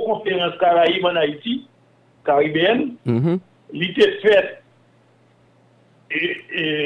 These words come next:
Speaker 1: e, a K F, lè sa, m pwofite, m mande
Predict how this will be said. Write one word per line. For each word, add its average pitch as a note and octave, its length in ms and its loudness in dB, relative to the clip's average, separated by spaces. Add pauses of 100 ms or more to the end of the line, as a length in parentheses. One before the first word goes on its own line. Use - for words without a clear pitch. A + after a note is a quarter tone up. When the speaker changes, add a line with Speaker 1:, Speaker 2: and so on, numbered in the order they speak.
(420)
Speaker 1:
e, D3 380 -6
a E3+ 120 2
K F3 200 4
F, B3 200 4 (1600)
lè G#3+ 320 4
sa, A3 140 6 (1120)
m F#3 140 -6
pwofite, A#3+ 800 2 (960)
m G3+ 200 -2
mande A#3 720 4